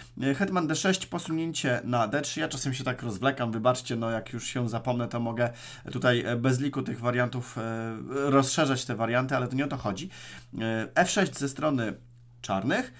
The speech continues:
i goniec na E trzy, czyli takie bardzo poprawne wyprowadzanie figur jak na jedenastoletniego szachistę. Posunięcie C pięć, zobaczcie, że tutaj, e, czarne ustawiają pionki na czarnych polach przeciwko goń-, gońcowi, który jest czarnopolowy,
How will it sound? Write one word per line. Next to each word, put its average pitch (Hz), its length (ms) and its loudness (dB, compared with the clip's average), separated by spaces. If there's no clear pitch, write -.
i - 80 -4
goniec 196 340 2
na 151 160 4
E - 120 0
trzy, 123 440 0
czyli 349 200 -4
takie - 440 2
bardzo 175 500 8
poprawne 131 580 4
wyprowadzanie 117 640 0
figur 127 280 2
jak 113 180 2
na 117 120 0
jedenastoletniego 113 840 -2
szachistę. 120 480 -2
Posunięcie 214 480 -2
C - 140 0
pięć, 151 300 0
zobaczcie, 156 380 0
że 139 100 -2
tutaj, 147 280 0
e, 131 120 2
czarne 156 360 6
ustawiają 139 580 0
pionki 143 280 -6
na 139 120 0
czarnych 151 440 4
polach 120 500 4
przeciwko 135 500 -2
goń-, 139 380 4
gońcowi, 123 500 2
który 123 400 0
jest 117 360 -4
czarnopolowy, 127 640 0